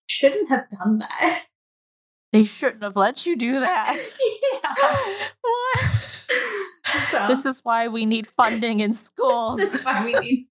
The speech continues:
Speaker 1: public school funding. <laughs>
Speaker 2: Ah, I, my high school had a, uh, a medical program. Not, not like a, it was more so like, uh, so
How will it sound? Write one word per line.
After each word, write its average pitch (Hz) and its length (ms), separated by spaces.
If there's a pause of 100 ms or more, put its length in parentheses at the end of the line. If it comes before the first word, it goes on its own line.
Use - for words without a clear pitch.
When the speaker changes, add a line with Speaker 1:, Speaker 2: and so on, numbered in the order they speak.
(120)
Speaker 1:
public - 360
school - 560
funding. - 580 (720)
<laughs> - 80 (1900)
Speaker 2:
Ah, 214 380 (240)
I, 208 460
my 202 240
high 208 200
school 175 460
had 190 340
a, 170 180
uh, 160 460 (420)
a 170 280 (100)
medical 190 640 (120)
program. 233 680 (100)
Not, 226 280
not 254 200
like 214 260
a, 170 360 (220)
it 214 100
was 220 140
more 226 200
so 208 280
like, 170 320 (200)
uh, 143 380 (180)
so 160 640